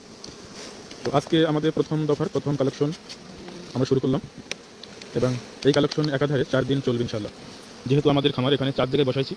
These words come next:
আমাদের, আহ, যে চারশো পঞ্চাশটা মৌ বক্স, এই চারশো পঞ্চাশটা মৌ বক্স আমরা চার জায়গায় ভাগ করে বসিয়েছি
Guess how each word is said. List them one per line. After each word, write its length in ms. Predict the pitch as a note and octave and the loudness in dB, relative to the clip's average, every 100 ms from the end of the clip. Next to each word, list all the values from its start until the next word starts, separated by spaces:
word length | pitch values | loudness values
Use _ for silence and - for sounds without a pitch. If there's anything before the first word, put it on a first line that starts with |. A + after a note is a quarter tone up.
| B2+ | -4
আমাদের, 220 | A#2+ B2 | -2 -2
আহ, 640 | - - - - A#2+ B2 A#2+ | -4 -8 -14 -6 -2 0 2
যে 100 | B2 | 0
চারশো 420 | B2+ C3 - D3+ D3 A3 - | 0 0 2 0 0 -4 -4
পঞ্চাশটা 300 | C#3 - D3+ | -2 0 2
মৌ 140 | C3+ | 4
বক্স, 180 | B2 - - | 2 0 -2
এই 80 | C#3+ | -2
চারশো 220 | C#3 C#3+ | 0 0
পঞ্চাশটা 280 | C3+ - D3 | 0 0 0
মৌ 100 | C3 | 0
বক্স 200 | E3+ - | 0 -2
আমরা 140 | C3 | -2
চার 140 | C3 C#3 | 0 0
জায়গায় 120 | D3 | 0
ভাগ 100 | C3 | 0
করে 120 | C3+ | -2
বসিয়েছি 260 | B2+ C#3+ | -2 -4